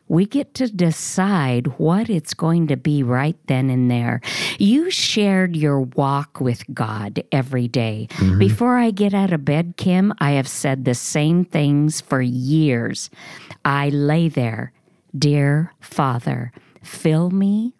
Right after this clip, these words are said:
Speaker 1: with love and grace guide me. In Jesus' precious name, amen. Because being pushed through school, you're going to find this, um, laughable, and I want you to laugh. Being pushed through school,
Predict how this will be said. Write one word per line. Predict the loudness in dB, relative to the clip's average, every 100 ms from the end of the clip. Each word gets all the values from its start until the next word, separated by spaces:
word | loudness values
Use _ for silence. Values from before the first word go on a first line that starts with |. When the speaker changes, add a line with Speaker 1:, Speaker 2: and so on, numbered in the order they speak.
| -4
Speaker 1:
with | -2 -2 -2
love | 0 2 2 0 -6 -16 -2
and | 2 2
grace | 2 0 0 -4 -10 -12 -14 -18 -20 _ -10 -2
guide | 0 0 -2 -2
me. | -2 -2 -6 -12 -6
In | 0 2
Jesus' | 2 -2 0 -2 -4
precious | -4 -4 -2 -2 -2 0
name, | 0 2 0 0
amen. | 0 2 2 0 -2 -4 -8 -10 0
Because | 0 0 0 2 4 2 0 -4 -14 -20 -20 _ 0
being | 2 4 4 2
pushed | 0 0 0 -2 -6
through | 0 2 2
school, | 0 -6 0 4 4 2 -2 -8
you're | -2 0
going | 4 2
to | 2
find | -2 -2 2
this, | 2 0 -6 -4
um, | -2 0 0
laughable, | 0 -2 -2 -2 0 -2 -4 _ -4
and | -2 2
I |
want | 2 2 0
you | 0
to | 2
laugh. | 2 0 -2 -4 -10 -4
Being | 2 4 4 4 2
pushed | 0 0 -2 -4
through | -2 -2
school, | -2 -6 0 2 2 0